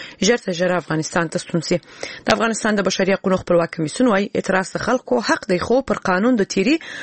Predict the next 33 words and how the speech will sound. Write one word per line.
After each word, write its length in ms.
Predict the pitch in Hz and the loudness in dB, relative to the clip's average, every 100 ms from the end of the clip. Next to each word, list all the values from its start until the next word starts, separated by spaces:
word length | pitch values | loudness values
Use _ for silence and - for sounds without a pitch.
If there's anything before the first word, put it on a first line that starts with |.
| - - | -6 0
او 240 | 202 190 - | 2 2 2
ملي 280 | 208 208 311 | 2 4 4
ادارو 320 | 240 220 208 220 | 4 2 2 2
او 100 | 202 - | 2 0
عامه 280 | 180 175 175 175 | 0 0 2 0
منفیه 340 | 170 254 254 | 0 0 0
بنسټونو 480 | 196 165 - 254 202 | 0 -4 0 2 2
ته 160 | 170 | 2
د 120 | 156 143 | 0 2
زیان 200 | 214 202 | 0 0
رسولو 400 | 165 165 175 160 | 0 2 4 2
حق 160 | 196 - | 0 -4
څوک 320 | - 233 - - - - | -2 -2 -4 -16 -20 -2
نه 120 | 190 175 | 0 2
لري. 280 | 160 175 - - _ _ _ _ - - - - - - - - - - | 2 0 -4 -14 _ _ _ _ -20 -20 -18 -16 -16 -14 -16 -18 -8 4
د 120 | 262 | 4
روسیې 440 | 277 302 - 339 - | 6 0 2 2 4
او 120 | 269 | 2
اوکراین 340 | 240 - 254 285 | 2 2 2 2
چارواکي 520 | 269 233 226 262 - | 2 2 2 0 0
نن 160 | 220 202 | 0 2
په 160 | 190 190 | 2 2
برلین 280 | 214 269 302 | 4 4 4
کې 100 | 294 | 2
سره 200 | 262 254 | 2 2
ګوري 260 | 214 254 247 | 2 2 4
او 60 | 202 | 2
د 60 | 190 | 0
اروپایي 340 | 180 196 202 | 0 0 0
اتحادیې 380 | - 180 208 262 | 0 2 2 2
له 80 | 214 | 2
ملاتړ 340 | 180 - 240 | 0 0 -2
سره 260 | - 220 | 0 0